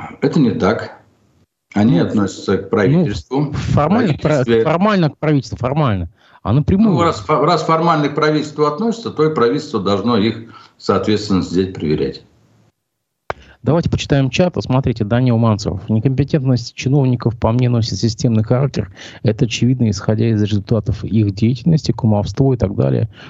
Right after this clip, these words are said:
Speaker 2: Очень этому способствует". Далее. А, а, М-, Мариат, а, ах, ах. Меров.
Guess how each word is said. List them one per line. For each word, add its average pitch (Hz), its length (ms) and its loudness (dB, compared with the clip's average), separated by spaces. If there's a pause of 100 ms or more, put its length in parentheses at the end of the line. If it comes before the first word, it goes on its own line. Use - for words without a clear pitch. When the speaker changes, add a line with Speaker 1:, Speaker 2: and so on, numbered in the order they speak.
(120)
Speaker 2:
Очень 123 440 -2
этому 110 360 0
способствует". 104 720 -2 (840)
Далее. 107 480 0 (100)
А, 104 440 2 (440)
а, 113 240 2 (420)
М-, 110 320 0
Мариат, 123 720 2 (440)
а, 117 720 0
ах, - 320 -6 (160)
ах. - 640 -6 (3500)
Меров. 139 300 -8